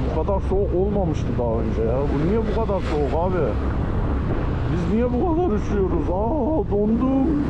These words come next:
Hala üşüyorum. Farkında mısınız? Hala üşüyorum. Bu arada akşamüstü acayip soğuk olur büyük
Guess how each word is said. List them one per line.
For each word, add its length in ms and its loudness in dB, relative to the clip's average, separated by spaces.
Hala 420 0
üşüyorum. 540 0
Farkında 480 0
mısınız? 460 -2
Hala 480 0
üşüyorum. 400 0
Bu 120 0
arada 160 0
akşamüstü 600 0
acayip 360 2
soğuk 280 2
olur 180 0
büyük 140 2